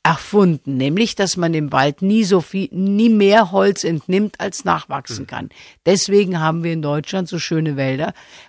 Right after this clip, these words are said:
Speaker 1: weil man eben hier nie Raubbau betrieben hat. Und dieses System der nachhaltigen Forstwirtschaft hat sich dann eben auch auf andere Länder übertragen,
Speaker 2: Mhm.
Speaker 1: die dann eben im deutschen System die, die vorbildliche Forstwirtschaft gesehen haben.
Speaker 2: Übrigens, äh, unser wichtigster Verbündeter,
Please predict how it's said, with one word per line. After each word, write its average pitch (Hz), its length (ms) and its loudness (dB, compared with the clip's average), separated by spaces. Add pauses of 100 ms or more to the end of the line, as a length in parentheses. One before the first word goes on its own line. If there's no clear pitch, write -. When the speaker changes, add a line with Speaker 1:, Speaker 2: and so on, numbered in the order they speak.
Speaker 1:
weil 180 160 0
man 180 180 2
eben 156 220 -4
hier 202 320 0
nie 233 340 6
Raubbau 180 500 4
betrieben 131 520 -10
hat. 117 120 -12
Und 170 200 -8
dieses 240 320 0
System 214 480 0
der 170 120 2
nachhaltigen 170 800 0
Forstwirtschaft 190 760 -4
hat 175 160 -8
sich 180 160 -10
dann 165 200 -2
eben 151 280 -8
auch 170 260 -4
auf - 240 -6
andere 170 300 -4
Länder 160 420 -4
übertragen, 156 680 -6
Speaker 2:
Mhm. 120 60 -16 (360)
Speaker 1:
die 190 80 -8
dann 170 180 0
eben 165 220 -4
im 170 160 -2
deutschen 156 400 0
System 156 560 -4
die, 175 240 -2
die 165 140 -6
vorbildliche 156 760 -2
Forstwirtschaft 143 720 -6
gesehen 143 420 -8
haben. 135 280 -16
Speaker 2:
Übrigens, 127 500 2
äh, 113 240 2
unser 123 320 2
wichtigster 156 460 0
Verbündeter, 143 580 0